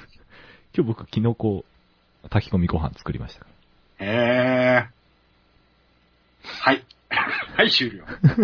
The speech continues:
Speaker 1: <laughs> 五分と持たない。
Speaker 2: じゃあ、秋の味覚で。
Speaker 1: 秋の味覚で。
Speaker 2: はい。
Speaker 1: わかりました。ではでは。
Speaker 2: よろしくお願いします。
Speaker 1: はい。お疲れ様でした。ありがとうございます。
Speaker 2: お疲れ様でした。ありがとうございます。
Speaker 1: あ、あれやります？
Speaker 2: え？
Speaker 1: お送りしたのは。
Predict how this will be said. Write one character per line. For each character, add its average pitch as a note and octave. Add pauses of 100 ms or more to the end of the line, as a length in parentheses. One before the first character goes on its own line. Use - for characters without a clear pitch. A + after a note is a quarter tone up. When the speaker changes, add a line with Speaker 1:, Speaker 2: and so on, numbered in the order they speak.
(580)
Speaker 1:
<laughs> -
五 B2+
分 A#2
と F2+
持 E2
た F2
な C#2
い。 C#2+ (1120)
Speaker 2:
じ D#3
ゃ C#3
あ、 -
秋 D#3
の G2+
味 G2
覚 A2
で。 G#2 (140)
Speaker 1:
秋 G2+
の G2
味 F2
覚 C#2
で。 - (100)
Speaker 2:
は A#2
い。 A#2
Speaker 1:
わ -
か -
り C#2
ま -
し -
た。 -
で D2+
は -
で B1
は。 -
Speaker 2:
よ -
ろ F#2
し -
く -
お G#2+
願 G#2
い -
し -
ま A2
す。 - (380)
Speaker 1:
は C#2+
い。 -
お F2
疲 -
れ F#2+
様 F#2
で E2+
し -
た。 B1+
あ -
り F2
が F#2
と -
う -
ご B1+
ざ -
い -
ま A2+
す。 -
Speaker 2:
お A2
疲 G#2+
れ -
様 G2+
で G2+
し -
た。 F2+
あ F#2+
り G#2
が F#2
と -
う -
ご -
ざ -
い -
ま - (240)
す。 F#2
Speaker 1:
あ、 G#2+
あ G#2+
れ G#2+
や G#2+
り G#2+
ま G#2+
す？ A2+ (640)
Speaker 2:
え？ C3+ (220)
Speaker 1:
お G2
送 F2+
り E2+
し -
た D#2+
の B1+
は。 B1